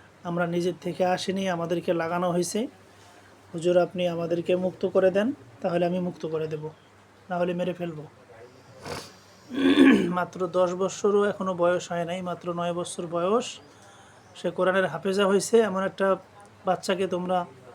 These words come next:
লেখাপড়ার থেকে দূরে সরাই দিচ্ছ, লেখাপড়া নষ্ট করে দিচ্ছ।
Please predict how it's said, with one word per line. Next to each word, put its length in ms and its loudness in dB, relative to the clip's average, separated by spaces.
লেখাপড়ার 500 4
থেকে 300 0
দূরে 220 2
সরাই 340 -2
দিচ্ছ, 180 -8
লেখাপড়া 360 0
নষ্ট 260 -2
করে 240 4
দিচ্ছ। 220 -6